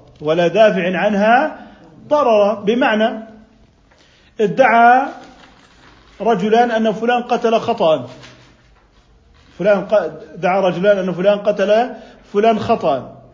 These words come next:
وفلان هو من قومي وأنا من عاقلته، القاتل أنه من عاقلتي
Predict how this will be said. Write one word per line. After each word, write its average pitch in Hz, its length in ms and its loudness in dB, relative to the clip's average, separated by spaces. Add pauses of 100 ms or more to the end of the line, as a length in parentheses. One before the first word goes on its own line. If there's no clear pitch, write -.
(320)
وفلان 240 420 0
هو 254 280 2 (640)
من 240 200 -2
قومي 202 500 2
وأنا 254 440 0
من 247 160 -4
عاقلته، 233 760 -2 (1500)
القاتل 180 500 0 (880)
أنه 214 320 0
من 226 160 -2
عاقلتي 220 580 -4